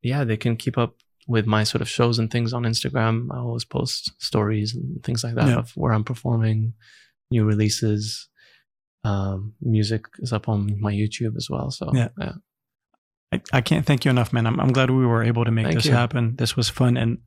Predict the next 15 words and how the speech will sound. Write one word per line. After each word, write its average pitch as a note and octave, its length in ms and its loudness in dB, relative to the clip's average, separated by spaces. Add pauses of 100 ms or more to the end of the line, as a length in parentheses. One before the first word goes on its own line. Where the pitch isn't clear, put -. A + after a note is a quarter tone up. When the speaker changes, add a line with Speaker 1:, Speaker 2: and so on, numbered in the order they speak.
(160)
Speaker 2:
I'm C#3 100 4
looking C3 280 2
forward B2 260 2
to A#2 60 4
having A2+ 280 4
you A#2 200 2
on B2 180 4
again A#2 400 0 (360)
when B2 100 2
you A#2 80 4
have A#2 120 2
some A#2+ 180 0
new A#2+ 100 2
stuff. A#2 360 -2
And A2+ 180 0